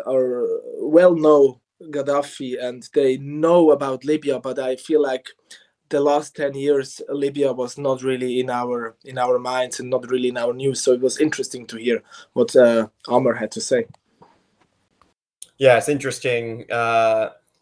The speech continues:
Speaker 2: you know, in twenty sixteen, Barack Obama actually called, uh, Libya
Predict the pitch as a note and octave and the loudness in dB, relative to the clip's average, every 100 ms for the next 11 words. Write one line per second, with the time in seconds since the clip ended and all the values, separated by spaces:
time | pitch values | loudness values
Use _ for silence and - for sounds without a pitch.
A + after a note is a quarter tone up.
0 | _ B2+ A2 B2+ D#3+ F3+ D#3+ D3+ - E3 | _ -2 -2 -2 -2 -2 -2 -6 -8 -6
1 | E3 C#3 A#2 A#2+ A#2 C3 B2 B2 A#2+ A2+ | -4 -4 -2 0 2 0 -2 -2 -2 -4
2 | G#2 A#2 - B2 A#2 - B2 A#2 A2+ A2+ | -6 -6 -8 -6 -6 -2 -2 0 0 -2
3 | A2+ A2 - - _ _ _ - A#2 B2 | -4 -6 -14 -16 _ _ _ 0 0 2
4 | C3+ C3 A#2+ A2+ G#2+ - | 0 0 0 2 0 -2